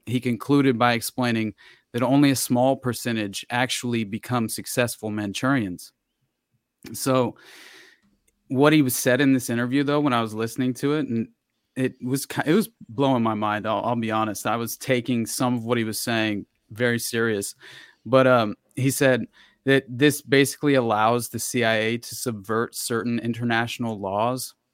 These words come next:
forbidding the agency to engage in the assassination of foreign leaders through the strategy of indirection or utilizing agency handlers to indoctrinate individuals into these Manchurian Candidate programs,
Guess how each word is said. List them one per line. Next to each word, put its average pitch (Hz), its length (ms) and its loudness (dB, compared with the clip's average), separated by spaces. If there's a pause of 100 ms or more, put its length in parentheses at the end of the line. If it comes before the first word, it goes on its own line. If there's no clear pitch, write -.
(120)
forbidding 123 640 0
the 117 140 0
agency 117 440 -2
to 123 160 -4
engage 117 440 0
in 127 80 2
the 127 80 2
assassination 123 800 -2
of 117 100 -4
foreign 120 360 -4
leaders 101 480 -4 (360)
through 123 140 -2
the 117 80 -2
strategy 123 600 2
of 110 140 -4
indirection 110 880 -2 (380)
or 123 120 2
utilizing 123 720 4
agency 113 540 -2
handlers 117 580 -4
to 117 100 -6
indoctrinate 110 760 0
individuals 117 800 -4
into 117 200 -4
these 117 200 -4
Manchurian 117 600 -2
Candidate 113 440 -4
programs, 131 680 -2